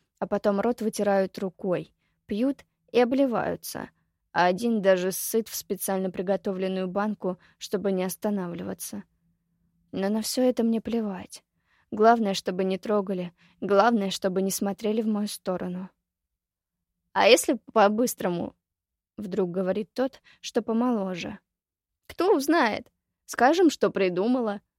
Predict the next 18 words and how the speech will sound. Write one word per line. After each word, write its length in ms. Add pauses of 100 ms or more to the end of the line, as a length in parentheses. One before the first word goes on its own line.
(200)
Да 160
и 100
она 260
беременная. 680 (260)
Явно 320
давно 320
не 140
видела 320
настоящего 600
крепкого 460
мужика". 680 (1300)
Крепко 540
обожравшегося? 1120 (1400)
"Давай 380
уже 140
как 160
границу 520
пересечём. 800